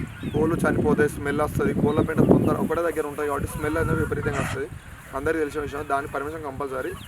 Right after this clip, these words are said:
ఇది ఏంటంటే, ఫ్రీ రేంజ్లో పెంచుతున్నాను ఒకటి, మనకు తక్కువ కోళ్ళు పెంచుతాం, దీనికి పెద్ద పర్మిషన్ ఏం అవసరం లేదు. రెండోది,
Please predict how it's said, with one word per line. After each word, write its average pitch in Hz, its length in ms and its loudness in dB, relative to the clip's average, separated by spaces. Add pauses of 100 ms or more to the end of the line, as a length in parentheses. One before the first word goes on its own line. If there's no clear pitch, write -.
(280)
ఇది 151 80 0
ఏంటంటే, 165 260 -2
ఫ్రీ 165 240 0
రేంజ్లో 190 320 2
పెంచుతున్నాను 147 500 -4
ఒకటి, 139 260 -6 (420)
మనకు 160 160 -2 (100)
తక్కువ 170 200 0
కోళ్ళు 175 240 0
పెంచుతాం, 156 480 -4
దీనికి 143 200 -10
పెద్ద 143 140 -4
పర్మిషన్ 147 460 -4
ఏం 143 140 -4
అవసరం 131 320 -6
లేదు. 123 260 -2 (540)
రెండోది, 170 460 0